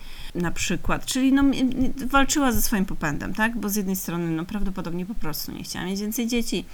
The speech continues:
z drugiej strony jej, y,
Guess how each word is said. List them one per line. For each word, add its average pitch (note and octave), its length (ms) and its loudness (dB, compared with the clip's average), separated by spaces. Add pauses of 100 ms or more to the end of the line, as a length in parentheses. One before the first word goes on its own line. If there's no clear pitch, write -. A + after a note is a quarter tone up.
(380)
z F3 80 -6
drugiej F#3 300 0
strony E3+ 680 -2 (800)
jej, D#3+ 480 0
y, D#3+ 400 -4